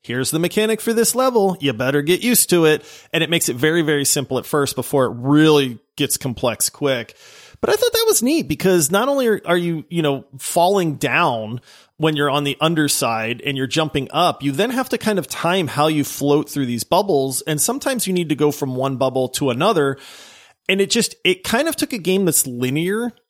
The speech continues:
in, you know, in, in from that left to right aspect and a little bit of the up and down because you never really go far from that center line,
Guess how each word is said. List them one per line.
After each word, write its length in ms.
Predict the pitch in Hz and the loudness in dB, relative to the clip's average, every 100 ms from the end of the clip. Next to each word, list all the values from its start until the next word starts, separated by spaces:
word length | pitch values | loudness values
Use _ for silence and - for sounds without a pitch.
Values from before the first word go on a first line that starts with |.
| - | -4
in, 200 | 156 147 | -2 0
you 280 | 151 175 170 | -4 -2 0
know, 180 | 151 143 | 2 2
in, 300 | 147 139 - | 0 -2 -4
in 140 | 151 | -4
from 220 | 143 - 147 | -2 0 0
that 160 | 135 | 0
left 300 | 131 147 - | 2 0 0
to 60 | 143 | -4
right 320 | 117 123 143 | -2 0 -2
aspect 640 | - 165 165 - 185 180 | 0 -2 -2 -2 -2 -2
and 100 | 147 | -2
a 40 | 120 | -2
little 340 | 120 151 208 | 0 2 4
bit 160 | 202 214 | 4 2
of 60 | |
the 100 | 208 | 2
up 140 | 214 214 | 2 0
and 80 | 208 | -2
down 180 | 214 | -2
because 280 | 220 180 131 | -2 -2 -2
you 40 | 135 | -2
never 240 | 143 151 | -2 -2
really 380 | 120 135 143 151 | -2 0 2 2
go 160 | 143 | 0
far 420 | 135 135 127 156 170 | 0 0 0 0 -2
from 440 | - 147 131 123 | -2 -2 0 -4
that 240 | 135 120 | -4 -4
center 340 | - - 139 127 | -2 -2 -2 -2
line, 480 | 113 117 156 214 | -4 -2 -2 -4